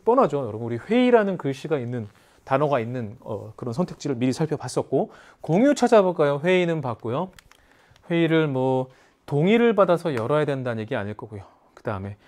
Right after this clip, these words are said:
미리 작성해서 공유, 여기 딱 있네. 아, 미리 작성해서 다룰 아이템, 사항들을 공유해야 된다. 딱 오 번 딱 나오죠.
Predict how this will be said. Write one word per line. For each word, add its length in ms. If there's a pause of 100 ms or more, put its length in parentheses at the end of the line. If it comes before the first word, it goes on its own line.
(280)
미리 300
작성해서 580
공유, 420
여기 280
딱 160
있네. 180
아, 120
미리 300
작성해서 640 (420)
다룰 320
아이템, 480
사항들을 640
공유해야 520
된다. 280
딱 140
오 140
번 160
딱 180
나오죠. 400